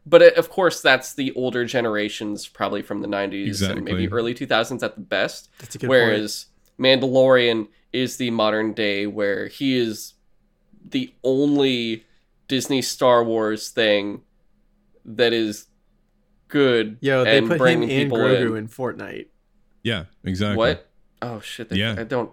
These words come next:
Speaker 1: I don't
Speaker 3: Mm-hmm.
Speaker 1: need to.
Speaker 2: I
Speaker 1: I don't
Speaker 2: got, I
Speaker 1: think
Speaker 2: got
Speaker 1: I
Speaker 2: him
Speaker 1: don't wanna
Speaker 2: both.
Speaker 1: know
Speaker 2: I
Speaker 1: that.
Speaker 2: got the
Speaker 1: I
Speaker 2: full
Speaker 1: don't wanna know
Speaker 2: Beskar
Speaker 1: that.
Speaker 2: armor. It's pretty
Speaker 3: <laughs>
Speaker 2: great.
Speaker 1: Yeah. Oh, do you now?
Speaker 2: <laughs>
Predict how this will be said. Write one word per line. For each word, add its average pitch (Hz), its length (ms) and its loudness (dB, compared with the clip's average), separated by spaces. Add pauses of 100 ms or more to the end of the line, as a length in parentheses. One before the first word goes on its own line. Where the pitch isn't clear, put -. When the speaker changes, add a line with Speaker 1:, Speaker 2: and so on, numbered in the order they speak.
(140)
Speaker 1:
I 117 60 -4
don't 120 120 -2
Speaker 3:
Mm-hmm. - 40 -4
Speaker 1:
need - 160 -6
to. - 100 -8
Speaker 2:
I - 40 -2
Speaker 1:
I - 20 0
don't 127 80 2
Speaker 2:
got, 160 160 0
I - 40 -2
Speaker 1:
think 143 100 2
Speaker 2:
got 180 160 0
Speaker 1:
I 165 40 0
Speaker 2:
him 135 60 2
Speaker 1:
don't 165 100 2
wanna 165 140 4
Speaker 2:
both. 165 40 2 (120)
Speaker 1:
know 156 60 -2
Speaker 2:
I 123 40 -2
Speaker 1:
that. 143 140 -4
Speaker 2:
got - 0 -
the 123 160 -8
Speaker 1:
I - 0 -
Speaker 2:
full 139 120 0
Speaker 1:
don't 107 80 -6
wanna 113 40 -2
know 113 160 -6
Speaker 2:
Beskar - 20 -16 (200)
Speaker 1:
that. 104 80 0
Speaker 2:
armor. 107 160 0
It's - 100 -6
pretty 156 220 -2
Speaker 3:
<laughs> 160 100 -8
Speaker 2:
great. 101 240 -8 (1200)
Speaker 1:
Yeah. 117 240 -4
Oh, 165 220 8
do 143 180 0
you 208 220 0
now? 120 320 2
Speaker 2:
<laughs> 123 880 -4